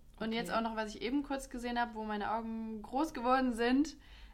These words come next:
Speaker 1: Äh, Schlagzeilen. <laughs> Zweitausenddrei wurde eine achtundzwanzigjährige thailändische Prostituierte in einem Zimmer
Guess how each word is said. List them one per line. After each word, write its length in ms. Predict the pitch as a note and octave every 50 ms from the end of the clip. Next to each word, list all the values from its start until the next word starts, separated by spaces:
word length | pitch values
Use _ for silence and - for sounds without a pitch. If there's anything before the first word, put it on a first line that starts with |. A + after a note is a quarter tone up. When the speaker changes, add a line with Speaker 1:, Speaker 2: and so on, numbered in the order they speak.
| - -
Speaker 1:
Äh, 160 | G#3+ A3+ A3+
Schlagzeilen. 760 | - - A3 G#3+ B3+ - - - G#3+ F#3+ F#3+ F#3+ F#3+ A#3 C#4 -
<laughs> 800 | - - - - - - - - - - - - - - - -
Zweitausenddrei 760 | - - B3 C4 B3+ A#3 A3+ A3+ - A#3 A#3 A#3 G#3+ G#3+ A3+ A3+
wurde 160 | A3 A3 G#3+
eine 240 | G#3 - G#3 G#3 -
achtundzwanzigjährige 960 | A3+ - - A#3 A3 - G#3+ G#3+ G#3+ G#3+ - A3 A3 G#3+ G#3 G3+ G3 G3+ G3+
thailändische 640 | - - - G#3+ G#3 A3 A3+ A3+ A3+ - - - A3+
Prostituierte 680 | - - A3+ A3 - - - - A3+ - - G#3+ - G3+
in 80 | G3
einem 180 | - G3 G3+ G3+
Zimmer 320 | - - G#3 G3+ G#3 -